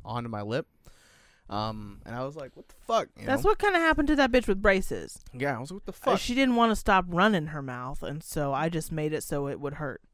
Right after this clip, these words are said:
Speaker 1: Yeah, well, no, I mean, that's, that's,
Speaker 2: <laughs>
Speaker 1: that, that's vastly different.
Speaker 2: Yeah.
Speaker 1: Um, and then I feel like the, that, I don't think I technically count that as, like, a, a lose or whatever.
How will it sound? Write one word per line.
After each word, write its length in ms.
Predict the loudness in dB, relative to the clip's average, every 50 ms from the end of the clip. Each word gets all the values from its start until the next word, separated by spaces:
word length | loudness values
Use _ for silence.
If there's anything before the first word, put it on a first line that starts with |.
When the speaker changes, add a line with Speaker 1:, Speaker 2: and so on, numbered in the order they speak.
| _ _
Speaker 1:
Yeah, 220 | 4 6 6 6 4
well, 120 | 2 4 6
no, 140 | 8 8
I 100 | 8 8
mean, 140 | 6 4 2 2
that's, 200 | 2 2 2 8
that's, 240 | 10 10 10 10
Speaker 2:
<laughs> 180 | 6 2 2 6
Speaker 1:
that, 260 | 8 8 10 10 8 6 6 2 2 2
that's 160 | 2 -2 2
vastly 460 | 4 4 6 6 4 0 -2 -2 -2
different. 380 | 0 0 0 0 -2 -6 -8 -10 -16 _ _ _ -4
Speaker 2:
Yeah. 180 | -2 -2 0 2
Speaker 1:
Um, 200 | 2 2 2 2
and 80 | 4 2
then 200 | 2 2 2 0 2
I 120 | 2 2 2
feel 160 | 2 2 2
like 160 | 2 2 2
the, 100 | -2 -2
that, 300 | -2 0 0 0 0 0 -2 0
I 80 | 0 0
don't 220 | 0 0 -4 -6
think 220 | -8 -8 -8 -8 -10 -8
I 160 | -8 -8 -8 -10 _
technically 320 | -12 -12 -10 -10 -10 -12
count 260 | -10 -8 -8 -8 -6 -6
that 160 | -6 -6 -6
as, 140 | -6 -6 -6
like, 200 | -8 -8 -6 -6
a, 160 | -8 -8 -8 -8
a 80 | -10 -10
lose 720 | -8 -8 -8 -4 -2 -2 -2 0 -2 -2 -4 -6 -8 -8
or 80 | -8 -6
whatever. 400 | -4 -4 -4 -4 -4 -4 -6 -8